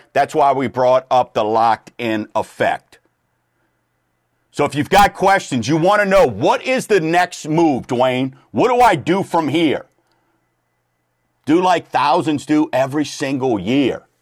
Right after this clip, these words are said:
Go to snap send and save dot com. No cost, no obligations, just answers. And let's find out, is a refinance right for you? How many of you maybe have an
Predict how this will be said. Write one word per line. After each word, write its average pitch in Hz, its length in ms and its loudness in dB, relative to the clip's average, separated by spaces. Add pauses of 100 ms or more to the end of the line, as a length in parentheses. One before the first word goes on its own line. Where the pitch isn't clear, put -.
(1600)
Go 151 160 2
to 156 60 -2
snap 135 460 -2
send 175 240 -2
and 196 120 -6
save 143 340 -2
dot 135 360 0
com. 147 380 -2
No 147 200 0
cost, 175 380 0
no 151 200 0
obligations, 135 920 0 (340)
just 135 520 -2 (140)
answers. 165 840 -2 (1800)
And 139 120 -2
let's 160 200 -2
find 185 380 0
out, 190 380 2 (440)
is 170 280 0
a 185 40 2
refinance 139 760 -2
right 120 260 0
for 127 100 -2
you? 113 320 -2 (2250)
How 143 120 -4
many 196 120 -2
of 196 60 -2
you 196 80 -2
maybe 190 220 2
have 175 180 2
an 165 80 -6